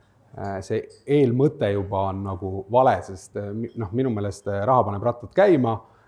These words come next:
ja kui sulle, kui sulle finantsi või investeeringuid teha pole nagu võimalik, siis sealt arengut loota entusiasmi põhjal, äh, on küllalt keeruline. Et, äh, me peame mõtlema ühiselt, äh, kuidas, äh, mis need, mis need hoovad nagu nii-öelda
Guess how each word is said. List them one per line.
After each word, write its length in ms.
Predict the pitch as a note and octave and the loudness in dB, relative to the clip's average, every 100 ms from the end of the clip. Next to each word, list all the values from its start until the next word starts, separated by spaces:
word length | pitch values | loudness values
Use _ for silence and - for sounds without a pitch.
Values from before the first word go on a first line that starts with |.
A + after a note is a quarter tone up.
| - | -10
ja 180 | G2+ G2 | -6 -4
kui 100 | G2 | -4
sulle, 460 | G#2+ G2+ G2+ G2 | -2 -2 -2 -4
kui 120 | G#2 | -6
sulle 240 | G#2+ G#2+ G#2 | -6 -4 -4
finantsi 500 | - C#3+ D#3 D#3+ G#2+ | 0 0 0 -2 -4
või 100 | G#2 | -4
investeeringuid 560 | G#2 - C#3+ C3 G2 F#2+ | -6 0 2 2 -2 -4
teha 200 | B2+ A#2+ | -2 -2
pole 200 | F#2+ F#2+ | -4 -8
nagu 160 | F#2 G2 | -8 0
võimalik, 520 | C3+ D#3 A#2 F#2+ F2 | 4 4 2 -2 -6
siis 200 | - F#2 | -12 -8
sealt 220 | B2 G#2+ | -4 0
arengut 440 | B2 C3+ G#2 F#2+ - | 2 2 2 -4 -2
loota 380 | A2 G#2 G#2+ G#2 | -2 -2 -4 -6
entusiasmi 560 | F#2+ G2+ B2 B2+ A2 | -8 -2 -2 -2 -4
põhjal, 460 | F#2+ B2+ B2 F#2+ F#2+ - _ _ _ - | -2 -2 0 -2 -4 -10 _ _ _ -12
äh, 240 | G#2 G2+ G2+ | -10 -8 -6
on 80 | G#2 | 0
küllalt 200 | A#2+ - | 0 2
keeruline. 420 | B2 G2 F#2 F2 - - _ _ _ _ | 0 0 -6 -14 -20 -20 _ _ _ _
Et, 220 | G#2+ G2+ - | -6 -6 -6
äh, 260 | G#2 G#2 G#2 | -4 -4 -4
me 100 | G#2+ | -4
peame 240 | G#2+ A#2+ A2+ | -2 0 2
mõtlema 460 | C3+ D3+ A2+ G#2 | 2 0 -2 -4
ühiselt, 560 | C3+ D3 F#2+ G#2 F#2 - | -4 -4 -4 -6 -8 -8
äh, 120 | G#2+ - _ _ _ - | -10 -10 _ _ _ -4
kuidas, 540 | C3 B2 A2 G#2 - | 0 2 0 -2 -4
äh, 220 | A2+ G#2+ G#2+ | -2 0 -2
mis 200 | A#2 - | -4 -6
need, 160 | A2+ - | -8 -8
mis 200 | A2+ A#2+ | -8 -6
need 140 | B2+ G#2 | -6 -2
hoovad 440 | A2 D3+ C3 G2+ | 2 2 2 0
nagu 200 | G#2 G2 | -4 -8
nii-öelda 420 | A2 A#2 G#2 G2+ | -6 -6 -6 -6